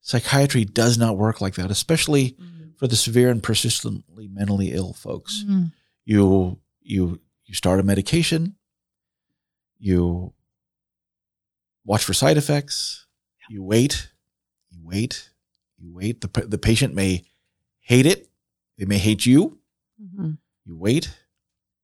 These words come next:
Speaker 1: you wait, you, you get side effects, you try and deal with the side effects. You wait, you wait. The nurses are getting impatient because the patient has been on the unit now for days or weeks.
Speaker 2: Mm-hmm.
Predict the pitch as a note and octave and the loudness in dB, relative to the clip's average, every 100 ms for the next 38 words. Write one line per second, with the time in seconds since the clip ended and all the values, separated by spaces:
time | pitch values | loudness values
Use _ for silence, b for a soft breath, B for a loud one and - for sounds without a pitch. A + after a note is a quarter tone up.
0 | _ _ _ - F2+ G#2+ - E2+ - _ | _ _ _ -20 -10 -8 -6 -10 -12 _
1 | _ F#2 A#2 A#2 C3 C#3 C#3 G#2 - E2+ | _ -2 0 2 2 2 2 0 -2 -6
2 | - F2 F2+ G2 C3 C#3 C#3 G2+ D3 - | -4 -2 0 0 0 0 -4 -4 -8 -10
3 | - - - _ _ _ _ _ G2+ D#2+ | -14 -16 -20 _ _ _ _ _ -20 -10
4 | F#2+ C3 - - _ _ _ _ _ _ | -6 -6 -8 -20 _ _ _ _ _ _
5 | D3+ G#2+ - G2 D3 - - _ _ _ | _ -20 -8 -4 -4 -4 -16 _ _ _
6 | _ _ _ _ F#2+ G2 B2+ C#3 A#2+ A2+ | _ _ _ _ -2 0 2 2 2 2
7 | A2 A2 - D#3+ E3+ C3 G2 G#2+ G2 F2+ | 0 -2 0 0 0 -4 0 0 0 -4
8 | - _ _ _ _ _ _ G#2 G#2+ A#2 | -8 _ _ _ _ _ _ -2 0 0
9 | G2+ A2 A2+ A2 G#2+ C#3+ G#2 C3+ C#3 A2 | 0 2 2 2 0 0 0 0 0 0
10 | G#2 F#2+ F#2 _ _ _ _ _ _ - | 2 0 -2 _ _ _ _ _ _ -4
11 | G#2+ C#3 A#2 F#2+ B2 F#3 - - - _ | 2 4 4 2 2 0 -4 -6 -10 _
12 | F#3+ E3+ F3 | -10 -8 -8